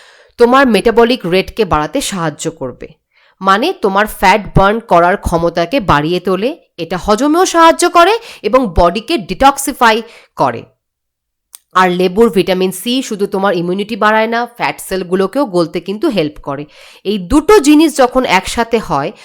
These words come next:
তখন এটা একটা পাওয়ার হাউস ড্রিঙ্কে পরিণত হয়। এই ড্রিঙ্কটা খেয়ে ওয়ার্কআউট করলে তোমার রেজাল্টও হবে কিন্তু ডাবল, কারণ তোমার বডি ওয়ার্কআউটের জন্য already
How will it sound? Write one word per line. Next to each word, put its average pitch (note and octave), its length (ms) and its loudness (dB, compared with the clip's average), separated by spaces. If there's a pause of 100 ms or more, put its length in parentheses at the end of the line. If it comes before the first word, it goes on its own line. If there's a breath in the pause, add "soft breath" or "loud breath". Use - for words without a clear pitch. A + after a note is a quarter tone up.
(280 loud breath)
তখন B3 320 2
এটা G3 260 -2
একটা F#3 220 -2
পাওয়ার A#3+ 580 4
হাউস C4 400 2
ড্রিঙ্কে G3 480 -6
পরিণত D3 520 -6
হয়। C3+ 220 -14 (1040)
এই D#4 180 6
ড্রিঙ্কটা C4 500 0
খেয়ে B3 320 2
ওয়ার্কআউট A3+ 520 2
করলে F#3 500 -2 (220 soft breath)
তোমার G#3 300 -2
রেজাল্টও A3+ 460 2
হবে E3+ 260 -4
কিন্তু F#3+ 340 -2
ডাবল, D3 460 -2 (540)
কারণ B3+ 360 2 (220)
তোমার G3 360 0
বডি F#3 420 2 (260 soft breath)
ওয়ার্কআউটের F#3 640 0
জন্য G3 300 -2
already A3+ 760 0